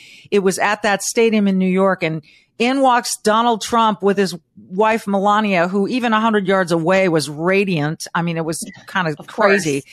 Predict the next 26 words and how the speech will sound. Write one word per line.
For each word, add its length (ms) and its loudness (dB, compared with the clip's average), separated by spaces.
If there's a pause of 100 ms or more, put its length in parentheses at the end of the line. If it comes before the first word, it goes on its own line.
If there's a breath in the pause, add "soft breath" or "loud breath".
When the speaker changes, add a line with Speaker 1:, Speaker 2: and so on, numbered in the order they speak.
(260 loud breath)
Speaker 2:
Yeah. 300 2
Speaker 1:
Um, 240 -4
but 180 4
it 100 4
was, 140 0
the 80 -2
crowd 440 0
went 240 -2
Speaker 2:
<clears throat> 20 -20
Speaker 1:
crazy 560 2
for 180 -2
him. 220 -2
New 100 2
Yorkers 500 0
loved 440 0
him. 320 0 (260 loud breath)
So 160 0
you, 400 2
when 280 0
you 60 2
find 320 0
out 140 0
he's 160 0
Eric 320 2
Trump, 400 -2
wh-, 240 -8